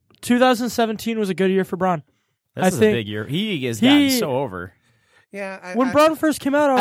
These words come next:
Speaker 2: think
Speaker 1: like,
Speaker 2: they
Speaker 1: "Oh,
Speaker 2: went, I
Speaker 1: another
Speaker 2: think they
Speaker 1: big
Speaker 2: finally
Speaker 1: guy."
Speaker 3: He's, he's not, I
Speaker 1: But he
Speaker 3: guess
Speaker 1: made
Speaker 3: my
Speaker 1: it
Speaker 3: thing is
Speaker 1: work.
Speaker 3: he's
Speaker 1: He
Speaker 3: not
Speaker 1: made it
Speaker 3: really
Speaker 1: work.
Speaker 3: doing anything, though. He's just being a monster heel. He's
Speaker 1: But
Speaker 3: not, like, doing anything orig-, original or new.
Speaker 2: Flipping an ambulance is pretty freaking
Speaker 1: Yeah.
Speaker 2: awesome.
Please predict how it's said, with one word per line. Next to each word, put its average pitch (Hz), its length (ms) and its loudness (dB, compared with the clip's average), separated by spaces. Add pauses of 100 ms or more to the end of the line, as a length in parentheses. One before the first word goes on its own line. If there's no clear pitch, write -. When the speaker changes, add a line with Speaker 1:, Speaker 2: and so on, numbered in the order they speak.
Speaker 2:
think - 20 -2
Speaker 1:
like, 247 160 0
Speaker 2:
they 254 100 4
Speaker 1:
"Oh, 190 100 2
Speaker 2:
went, 233 100 2
I 180 40 0
Speaker 1:
another 208 300 4
Speaker 2:
think 240 100 0
they 233 80 2
Speaker 1:
big 233 100 4
Speaker 2:
finally 202 180 2
Speaker 1:
guy." 202 380 4
Speaker 3:
He's, 185 100 -18
he's 226 160 -14
not, 233 220 -8
I 202 200 -18
Speaker 1:
But 240 140 4
he 233 60 2
Speaker 3:
guess 269 80 0
Speaker 1:
made 294 80 4
Speaker 3:
my - 0 -
Speaker 1:
it 302 100 4
Speaker 3:
thing 294 40 2
is 302 60 2
Speaker 1:
work. 320 200 2
Speaker 3:
he's 208 100 -4
Speaker 1:
He 240 60 0
Speaker 3:
not 240 40 0
Speaker 1:
made 269 120 4
it - 80 2
Speaker 3:
really 285 100 0
Speaker 1:
work. 247 160 4
Speaker 3:
doing 214 180 -4
anything, 131 400 -8
though. 120 120 -8
He's 127 120 -10
just 147 180 -14
being 147 160 -6
a 135 40 -6
monster 131 420 -8
heel. 98 400 -16
He's - 80 -20 (220)
Speaker 1:
But 196 200 8
Speaker 3:
not, 240 40 6
like, 127 260 -8
doing 151 300 -2
anything 135 440 -4
orig-, 123 300 -6
original 123 440 -6
or 101 120 -6
new. 110 320 -6
Speaker 2:
Flipping 131 320 0
an 107 80 0
ambulance 107 420 0
is 90 100 -8
pretty 87 180 -10
freaking - 500 -6
Speaker 1:
Yeah. 180 60 6
Speaker 2:
awesome. 101 320 0